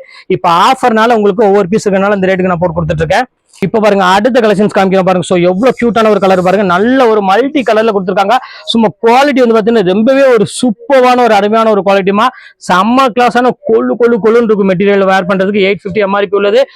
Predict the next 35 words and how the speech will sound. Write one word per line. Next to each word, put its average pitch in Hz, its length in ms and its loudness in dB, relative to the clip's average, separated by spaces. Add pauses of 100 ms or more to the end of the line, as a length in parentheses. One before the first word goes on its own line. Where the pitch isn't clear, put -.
(360)
உங்களுக்காக 220 540 0
வெறும் 190 220 0
இருநூத்தொண்ணூத்தஞ்சு 175 460 0
ரூபா 160 120 -2
போட்டு 165 160 -2
தரேன். 233 180 -2 (280)
So 220 80 2 (100)
இப்ப 202 120 -2 (200)
அடுத்த 226 360 0
கலர் 233 240 0
காமிக்கிறேன் 196 360 0
பாருங்க. 185 240 0
So 190 60 0 (120)
எவ்வளவு 208 200 2
அழகான 214 280 0
ஒரு 196 120 0
கலர் 190 220 0
பாருங்க. 190 220 0
அந்த 180 160 -2
காம்பினேஷன், 220 540 -2
கலர், 202 200 0 (100)
டிசைன்ஸ் 196 260 -2
எல்லாம் 202 160 0
பாருங்க 180 220 0
எவ்வளவு 196 160 0
அழகா 196 160 0
இருக்கு 180 180 -6
பாருங்க. 190 180 -2 (420)
மெயினா 254 360 2 (100)
வந்து 220 180 0
இந்த 190 160 0
மெட்டீரியலுக்காக 214 560 0
தான் 233 100 2
உங்களுக்கு 202 240 -2
திருப்பி 220 360 -4